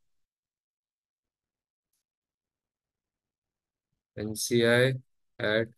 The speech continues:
fair value, so ये मेरा फ़ाइव थाउजेंड शिलिंग्स है, तो इसका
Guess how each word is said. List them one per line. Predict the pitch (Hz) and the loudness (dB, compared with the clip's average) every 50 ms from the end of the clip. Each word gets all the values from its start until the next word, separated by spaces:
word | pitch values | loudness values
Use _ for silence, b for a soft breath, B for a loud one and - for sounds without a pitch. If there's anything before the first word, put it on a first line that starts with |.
| _ _ _ _ _ _ _ _ _ - - - | _ _ _ _ _ _ _ _ _ -20 -2 0
fair | 120 117 117 120 123 120 | 2 4 4 4 4 4
value, | 117 117 110 104 101 101 104 104 110 127 151 180 185 _ _ _ _ _ _ _ _ _ _ _ _ _ _ _ _ _ - | 4 4 4 4 2 0 0 0 0 0 0 -2 -6 _ _ _ _ _ _ _ _ _ _ _ _ _ _ _ _ _ -20
so | - - - 113 107 107 110 | -18 -8 -2 0 2 2 2
ये | 110 110 | 2 0
मेरा | 113 113 113 120 123 | 0 2 0 0 0
फ़ाइव | 123 - - 110 107 110 110 - | 0 0 2 2 2 2 2 2
थाउजेंड | 123 117 113 110 117 123 127 | 2 2 2 2 0 -2 -2
शिलिंग्स | 127 - - 120 110 110 113 117 117 113 107 101 | -4 0 0 2 2 2 2 0 -2 -2 0 0
है, | 101 95 104 131 160 - - _ _ _ _ _ _ _ _ _ _ _ _ _ _ _ _ _ _ _ _ _ _ _ _ _ _ _ _ _ _ _ _ _ _ _ _ _ _ - | 0 0 0 -2 -4 -8 -14 _ _ _ _ _ _ _ _ _ _ _ _ _ _ _ _ _ _ _ _ _ _ _ _ _ _ _ _ _ _ _ _ _ _ _ _ _ _ -10
तो | - 107 | -8 -8
इसका | 104 - - - - 113 | -8 -8 -10 -6 -4 -2